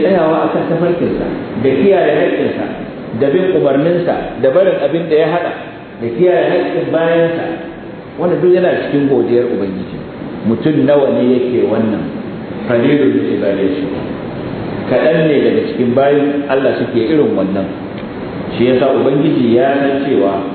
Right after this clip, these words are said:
duk yadda muka kai na mu gode wa ni'imomin da Allah ya mana, ba za mu iya.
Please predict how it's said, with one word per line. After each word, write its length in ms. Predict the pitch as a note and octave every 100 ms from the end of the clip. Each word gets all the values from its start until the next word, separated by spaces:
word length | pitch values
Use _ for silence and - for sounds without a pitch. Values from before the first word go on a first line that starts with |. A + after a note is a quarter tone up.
| - -
duk 100 | D#3+
yadda 380 | G#3+ A3+ A3+ F3
muka 220 | D#3 D3+ -
kai 340 | C3+ C3 - - - - - - -
na 180 | A2+ E3
mu 140 | D#3+ C3+
gode 280 | E3+ E3 C#3
wa 80 | B2
ni'imomin 480 | C3 C#3+ D3 D#3 C3+
da 140 | -
Allah 160 | B2+ A#2
ya 80 | A#2
mana, 140 | A2+
ba 100 | G2
za 100 | G2+
mu 100 | G2+ F#2
iya. 160 | F2+